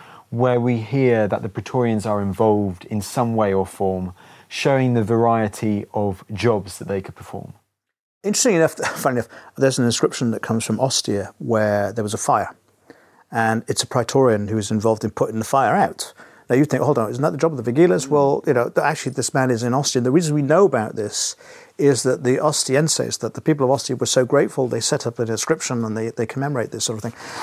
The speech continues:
Speaker 2: So what that tells you is maybe there was a group of those people working, and it would make sense 'cause it's a port, right? And there are supplies coming through, and you've got to guard the grain supply and all those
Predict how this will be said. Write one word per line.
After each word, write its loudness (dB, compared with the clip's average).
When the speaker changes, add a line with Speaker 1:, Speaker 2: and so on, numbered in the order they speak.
Speaker 2:
So 6
what 6
that -2
tells 4
you 4
is 4
maybe 6
there 6
was 2
a 4
group 2
of -2
those 2
people -2
working, 0
and 0
it -2
would -2
make -2
sense 0
'cause -6
it's -4
a -16
port, -2
right? -6
And -2
there -2
are -6
supplies -2
coming -4
through, 0
and -2
you've -4
got -2
to -4
guard 0
the -6
grain 2
supply 2
and 0
all 0
those -2